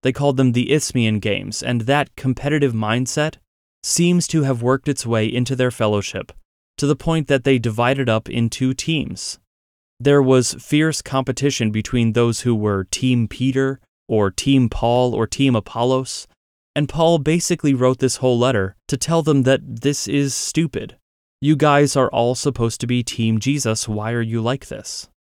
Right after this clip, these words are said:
But even beyond loyalties to individual apostles, there was a lot of concern about who were the most important members of their community. Was it the miracle workers, or maybe the prophets? Who gets to stand on the pedestal, get the trophy,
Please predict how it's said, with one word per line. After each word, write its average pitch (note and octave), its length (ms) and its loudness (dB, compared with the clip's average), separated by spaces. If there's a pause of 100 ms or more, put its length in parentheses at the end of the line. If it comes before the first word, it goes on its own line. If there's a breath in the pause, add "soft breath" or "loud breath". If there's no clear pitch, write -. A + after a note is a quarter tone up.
(220)
But D#3+ 140 -2
even F3+ 240 4
beyond C3 480 2
loyalties B2 720 0
to A#2 240 0
individual A#2 560 0
apostles, A#2 600 -4
there C3 120 2
was B2 140 -2
a B2+ 40 2
lot D3 220 0
of - 80 -6
concern A#2 540 0
about A2 360 -2 (400)
who G#3 140 6
were F3 180 4
the C#3 140 2
most B2+ 400 2
important A#2+ 640 -2
members A2 460 0
of G#2 180 -4
their G2 140 -2
community. A2 600 -4 (560)
Was B2 300 4
it A#2 160 2
the B2 160 4
miracle C3 500 2
workers, C#3+ 560 0
or G#2+ 200 2
maybe B2 240 2
the G#2+ 100 -4
prophets? B2+ 580 -4 (300)
Who G3 180 6
gets D#3+ 320 0
to B2+ 120 0
stand C3 440 0
on A2 140 0
the G#2 80 -2
pedestal, C3+ 640 -2
get A#2 180 -2
the A2+ 80 -6
trophy, C3+ 540 0